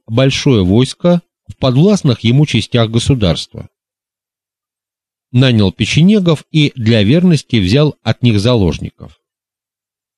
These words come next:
Корсуняне и болгары донесли Роману, что идёт бесчисленное русское войско. Роман не чувствовал себя в силах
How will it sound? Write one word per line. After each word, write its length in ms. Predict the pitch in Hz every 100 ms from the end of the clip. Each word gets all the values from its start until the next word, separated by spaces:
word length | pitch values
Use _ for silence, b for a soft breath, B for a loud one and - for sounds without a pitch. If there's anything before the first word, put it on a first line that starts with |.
| _ _ _ _ _ _ _ _
Корсуняне 760 | 120 101 - 110 104 101 95 92
и 40 |
болгары 720 | 87 104 127 190 131 80 - _ _ _ _
донесли 580 | - 110 127 139 - 165
Роману, 680 | 113 92 82 80 87 147 -
что 280 | - - 139 -
идёт 340 | 139 202 - -
бесчисленное 840 | 120 120 - 202 - 139 113 101
русское 440 | 123 143 - 131
войско. 540 | 113 90 76 - - - _ _ _ _ _ _ _ _ _ _ _ _ _ _ _ _ _ -
Роман 480 | 131 175 233 247 196 -
не 180 | 175
чувствовал 520 | - 240 208 147 123 113
себя 300 | 139 131 160
в 80 |
силах 400 | - 156 147 135